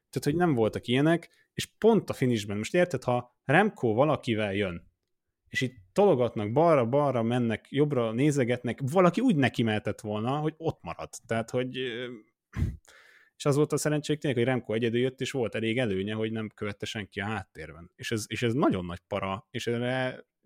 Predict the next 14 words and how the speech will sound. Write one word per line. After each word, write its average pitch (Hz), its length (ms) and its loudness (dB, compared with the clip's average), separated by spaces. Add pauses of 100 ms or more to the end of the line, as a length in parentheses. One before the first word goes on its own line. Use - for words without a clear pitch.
(160)
lényegesen 110 500 4
jobban 95 220 -8
kell 95 140 -10
figyelni, 156 520 0 (540)
mint 135 260 0 (120)
most - 300 -16
hasonlóan 117 560 -2
láthatjuk 104 480 -4
a 113 40 -2
spanyol 101 640 -6
hegyi 107 220 -2
szakaszokon 104 540 -6
a 90 80 -8
Vueltán 127 720 -2